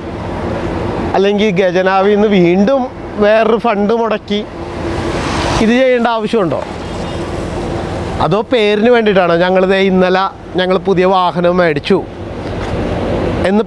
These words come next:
പറയാൻ വേണ്ടിയിട്ടാണോ? അതോ ജനങ്ങളുടെ ഉപകാരത്തിന് വേണ്ടിയിട്ടോ? അവൻ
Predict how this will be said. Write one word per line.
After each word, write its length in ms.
പറയാൻ 400
വേണ്ടിയിട്ടാണോ? 480
അതോ 220
ജനങ്ങളുടെ 460
ഉപകാരത്തിന് 540
വേണ്ടിയിട്ടോ? 340
അവൻ 140